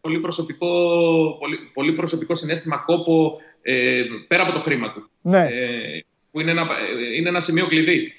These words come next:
Speaker 2: Οκ.
Speaker 1: Ε, το χρήμα είναι χρήμα. Είναι
Speaker 2: Μμμ.
Speaker 1: πα-, ασφαλώς πάρα πολύ σημαντικό στο, στο ποδόσφαιρο και το έχει βάλει ο άνθρωπος, ε, χωρίς,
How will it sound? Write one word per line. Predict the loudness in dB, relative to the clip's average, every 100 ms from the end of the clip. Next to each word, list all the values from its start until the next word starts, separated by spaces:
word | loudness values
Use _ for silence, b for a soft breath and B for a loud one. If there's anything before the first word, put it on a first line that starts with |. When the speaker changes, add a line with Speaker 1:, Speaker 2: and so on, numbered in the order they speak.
| -10
Speaker 2:
Οκ. | -8 -4
Speaker 1:
Ε, | -4
το | -4
χρήμα | -4 -2 -2
είναι | -2
χρήμα. | -2 -4 -4 -8
Είναι | -6 -6
Speaker 2:
Μμμ. | -6
Speaker 1:
πα-, | -8 -10 -10
ασφαλώς | -10 -4 -2 -2
πάρα | -2 -2
πολύ | 0 -2
σημαντικό | -2 -6 -8 -4 -4
στο, | -2 -2 -2 -2 -6
στο | -8
ποδόσφαιρο | -6 -4 -2 -2 -2
και | -2
το | -2
έχει | -4
βάλει | -2 2 4 2 0 -4
ο | -6
άνθρωπος, | -6 -8 -8 -10 -12 -20 -20 -20 _ _ _
ε, | -18 -18 b b
χωρίς, | 0 2 2 2